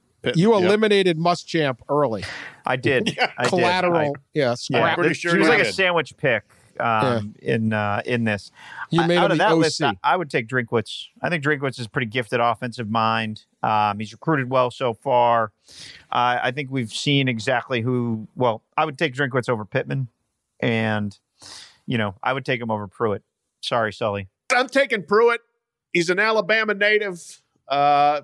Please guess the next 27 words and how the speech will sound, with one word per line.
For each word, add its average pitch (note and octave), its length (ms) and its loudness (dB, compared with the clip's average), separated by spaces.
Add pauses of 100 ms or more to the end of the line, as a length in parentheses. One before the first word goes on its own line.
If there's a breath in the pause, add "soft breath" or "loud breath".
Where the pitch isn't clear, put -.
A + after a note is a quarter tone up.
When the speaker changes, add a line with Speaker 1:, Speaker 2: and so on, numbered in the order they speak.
Speaker 1:
would D3 180 -2
mean, G3 480 -2 (200)
you F3 100 -2
know, F3+ 100 -4
he, D#3+ 280 -4 (240 soft breath)
he'd G#3+ 320 -2
crawl G#3+ 400 4
from F#3+ 180 -10
the E3 80 2
foothills G3 560 0
of E3 80 2
Northeast F#3+ 640 0
Alabama C#3 760 -2
to G#2 80 -10
Tuscaloosa A#2 720 0
for G#2+ 120 -4
that G2+ 300 -2
job. - 480 -6 (840 soft breath)
And, A2 480 0
uh, A2 100 4
I A2 100 2
hate C3 200 -2
to - 60 -20
tell D3+ 200 0
you D3 140 2
that, D#3 320 0
Sully, E3+ 360 -2